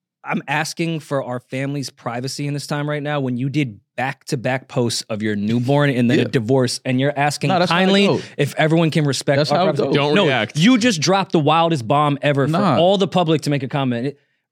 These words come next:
Speaker 2: Yeah.
Speaker 1: listen, respect our privacy,
Speaker 2: Yeah.
Speaker 1: weirdos.
Speaker 2: Don't
Speaker 1: Like
Speaker 2: ask, don't ask why we getting divorced. No, don't, just respect our privacy. Take these Instagram posts and that's it.
Speaker 3: You think she was blindsided or she knew the second that baby came out, it was clipped?
Speaker 2: I,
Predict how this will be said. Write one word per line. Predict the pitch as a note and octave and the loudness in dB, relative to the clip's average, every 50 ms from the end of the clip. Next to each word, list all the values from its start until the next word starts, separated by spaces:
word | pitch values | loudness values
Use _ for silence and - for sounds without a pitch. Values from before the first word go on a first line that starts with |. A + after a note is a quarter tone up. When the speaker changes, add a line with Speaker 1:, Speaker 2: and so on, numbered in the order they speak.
| _ _ - | _ _ 0
Speaker 2:
Yeah. | B2+ D3+ C#3+ | 2 2 2
Speaker 1:
listen, | - G#2 G2+ G2+ - | 2 0 -4 -6 -6
respect | C#3+ - - G3 F#3+ - | -6 -4 -2 -2 0 0
our | F#3 E3 | 0 0
privacy, | - E3+ D#3 D3 C3+ C3 - - A2 G2 - - | 2 0 0 2 0 -2 -4 -4 -8 -8 -6 -2
Speaker 2:
Yeah. | B2+ C#3 B2 | 0 0 2
Speaker 1:
weirdos. | B2 B2 A2+ A2+ A#2 - - - | 2 0 0 -2 -4 -6 -6 -4
Speaker 2:
Don't | A#2+ A#2+ | -2 0
Speaker 1:
Like | A2 C3 C#3+ C#3+ C#3 | 0 2 0 0 0
Speaker 2:
ask, | - | 0
don't | D3 C3+ C#3 | 0 2 2
ask | D3 D#3 - - C3+ | 2 0 0 -2 0
why | C3+ C3+ C#3 | 0 2 2
we | C#3 C#3 | 2 0
getting | C3 C3 C3+ B2+ B2+ | 0 0 0 0 0
divorced. | B2 A#2 A2 A2 G#2 G#2+ A2 A#2 - - - | -2 -2 -2 -2 -2 -2 -2 -4 -6 -8 -4
No, | A2+ A2+ A2 A2 A2 G#2+ | -2 0 2 2 0 0
don't, | G#2 A2 A2 A#2 - - - | 0 0 0 0 -2 -4 -4
just | A2+ A#2 A2 - - - _ _ _ _ _ - - - | -4 -2 -2 -4 -8 -12 _ _ _ _ _ -14 -6 -2
respect | B2 B2 - - C#3 C3 B2 - | -2 -2 0 2 0 0 0 0
our | A#2+ B2 | -2 -2
privacy. | A2+ - A#2+ A#2+ A2+ F#2 - - F2 - | 0 0 0 2 0 0 -2 -6 -8 -6
Take | - - A2+ A2+ - - | -2 -2 -2 -2 0 -2
these | C3 B2+ - - - C3 | -4 -4 -4 -4 -2 -2
Instagram | B2+ - - A2 A#2 A#2 A#2 A2 | -2 -2 -2 -2 0 0 0 0
posts | - A2 A2+ A#2 - A2+ | 0 0 0 0 0 -2
and | A2+ A#2 | -2 -2
that's | A#2 A#2 - D#3+ | -2 -2 -2 -2
it. | B2+ - - _ _ _ _ _ _ _ _ _ _ - | -4 -4 -6 _ _ _ _ _ _ _ _ _ _ -2
Speaker 3:
You | A#2+ B2+ | -2 2
think | F3 D#3 C3 - | 2 2 2 2
she | D3 C3+ | 2 2
was | A#2+ G#2+ | 2 0
blindsided | D#2 - A2 A2+ A#2+ C3 C#3 C3+ D#3 D#3+ E3 E3+ E3 B2 | 0 0 0 2 2 0 0 0 0 0 0 0 0 0
or | A2+ G#2+ | 0 0
she | - - A#2 A2 | 0 0 2 2
knew | G#2+ A2+ A2+ G#2+ F#2+ | 4 2 2 2 2
the | G2 F#2+ - | 2 0 0
second | - - G2 F#2 - F#2+ | 0 0 -2 0 0 0
that | F#2 F2+ F2 | 0 0 0
baby | D#2 F2+ E2+ E2+ E2 | 0 0 0 0 -2
came | - F#2 E2 E2+ E2 | -2 -2 -2 0 0
out, | D#2+ D#2+ D#2 | 0 0 0
it | |
was | D2 D2 - | -2 -4 -6
clipped? | - - F2 D2 C#2 - - - _ _ _ _ _ _ _ _ _ _ _ _ _ _ _ _ _ _ _ _ _ _ _ _ _ _ _ | -6 -6 -4 -4 -4 -6 -8 -14 _ _ _ _ _ _ _ _ _ _ _ _ _ _ _ _ _ _ _ _ _ _ _ _ _ _ _
Speaker 2:
I, | - G#2+ E2 - | -10 -8 -8 -8